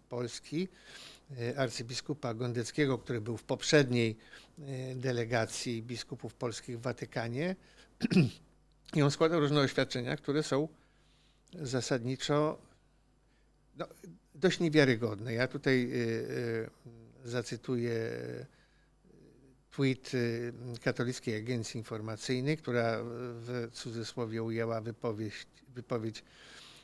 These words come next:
e, e, arcybiskupa Gondeckiego. „Podczas wczorajszego spotkania w sekretariacie stanu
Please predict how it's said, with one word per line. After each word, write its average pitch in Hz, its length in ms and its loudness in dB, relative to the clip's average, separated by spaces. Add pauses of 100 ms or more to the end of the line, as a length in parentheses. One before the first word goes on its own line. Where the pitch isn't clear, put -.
(140)
e, 131 40 -12
e, 123 1600 -10
arcybiskupa 120 600 -6
Gondeckiego. 113 560 -2
„Podczas 135 400 -2
wczorajszego 139 460 2
spotkania 139 440 -2
w - 60 -8
sekretariacie 120 640 0
stanu 185 460 2